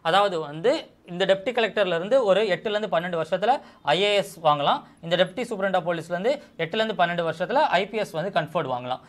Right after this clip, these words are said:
So, ஐ ஏ எஸ், ஐ பி எஸ் டைரக்டா வர்றது வந்து யு பி எஸ் சில வருவாங்க.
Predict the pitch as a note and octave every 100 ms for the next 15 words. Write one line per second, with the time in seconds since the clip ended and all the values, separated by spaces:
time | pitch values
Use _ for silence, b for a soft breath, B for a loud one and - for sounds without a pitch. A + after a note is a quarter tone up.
0 | B _ B3 G3+ G#3 A#3+ A#3 G#3+ F#3 E3+
1 | D#3 F#3 G3 A#3+ A3+ A#3 D#3+ F3+ F3+ E3+
2 | G3 G3+ G3+ F#3+ E3 C#3+ D3 E3 D4+